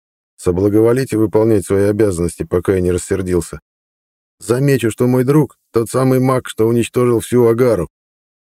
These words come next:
небрежно бросил Харалд, стоя у входа и поглядывая на здоровенных охранников банкира, выстроившихся вдоль стены с обнаженными клинками в руках. Банкир явно не собирался пускать дело своей безопасности на самотек.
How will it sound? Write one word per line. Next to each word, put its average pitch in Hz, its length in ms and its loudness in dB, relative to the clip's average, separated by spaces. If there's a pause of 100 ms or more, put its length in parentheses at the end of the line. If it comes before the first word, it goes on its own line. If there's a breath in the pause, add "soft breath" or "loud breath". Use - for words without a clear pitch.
(220)
небрежно 82 500 0
бросил 85 340 0
Харалд, 98 480 -2
стоя 87 340 -2
у 87 80 0
входа 87 420 -2 (360)
и 80 60 -8
поглядывая 95 600 0
на 95 120 0
здоровенных 98 600 0
охранников 92 600 0
банкира, 82 500 -2
выстроившихся 85 800 -2
вдоль 82 200 -2
стены 90 400 -2 (300)
с - 20 -8
обнаженными 92 600 0
клинками 95 520 0
в 80 60 0
руках. - 420 -6 (760)
Банкир 98 460 0
явно 110 320 2
не 101 100 0
собирался 95 520 0
пускать 90 380 -4
дело 90 240 2
своей 87 280 0
безопасности 87 720 -2
на 82 120 -2
самотек. 87 500 -4